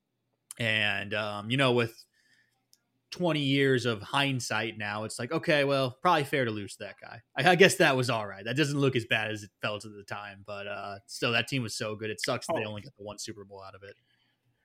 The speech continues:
Speaker 2: Yeah. Well, at least you got a Super Bowl. Um, I misspoke. It was the ninety-eight N F C Championship game. I got the year right. It was they missed a field goal to tie it, and they lost to the stupid Falcons. I believe I said the
Speaker 1: Oh,
Speaker 2: stupid
Speaker 1: yeah.
Speaker 2: Giants. Um,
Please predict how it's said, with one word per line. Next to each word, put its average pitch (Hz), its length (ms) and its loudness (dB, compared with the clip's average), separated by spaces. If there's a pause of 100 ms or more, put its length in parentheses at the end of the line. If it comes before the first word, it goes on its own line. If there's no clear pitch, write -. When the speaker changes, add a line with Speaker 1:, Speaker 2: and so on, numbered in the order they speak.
(240)
Speaker 2:
Yeah. - 260 -4 (240)
Well, 165 380 8
at 165 80 0
least 180 200 4
you 151 60 0
got 139 180 4
a 127 40 0
Super 120 280 0
Bowl. 117 340 -2
Um, 135 440 2
I 190 240 4
misspoke. 160 600 2 (280)
It 160 140 -2
was 147 120 -2
the 143 100 0
ninety-eight 143 640 2 (140)
N 135 120 0
F 127 100 -2
C 131 120 -2
Championship 123 460 -2
game. 120 160 -2
I 120 40 -2
got 131 160 0
the 123 80 -2
year 120 140 0
right. 117 260 -2 (560)
It 165 120 -4
was 135 180 -4
they 123 260 2
missed 139 320 0
a 147 60 0
field 143 520 2
goal 127 440 2
to 120 120 -2
tie 123 340 0
it, 117 220 0
and 120 100 -4
they 117 60 -2
lost 117 260 -4
to 127 60 -12
the 113 60 -8
stupid 120 340 -6
Falcons. 98 540 -14
I 113 40 -12
believe 117 220 -2
I 123 60 2
said 117 180 -4
the 104 60 -2
Speaker 1:
Oh, 98 140 0
Speaker 2:
stupid 95 240 -4
Speaker 1:
yeah. 95 60 -4
Speaker 2:
Giants. 156 600 2 (540)
Um, 110 520 -2